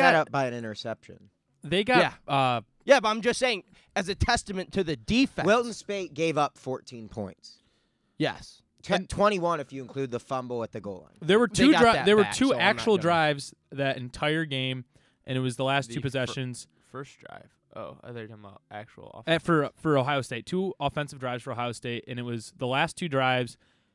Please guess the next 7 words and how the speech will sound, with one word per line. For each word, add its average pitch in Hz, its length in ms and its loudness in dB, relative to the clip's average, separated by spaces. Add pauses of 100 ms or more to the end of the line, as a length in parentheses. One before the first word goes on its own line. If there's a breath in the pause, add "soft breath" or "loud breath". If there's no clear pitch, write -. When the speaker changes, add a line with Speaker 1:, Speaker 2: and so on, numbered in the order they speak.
(380)
Speaker 1:
But 131 140 0
besides 151 400 2
that, 135 300 2 (160)
Michigan's 139 500 -4
defense 127 480 -6
was 110 380 -8
incredible. - 720 -10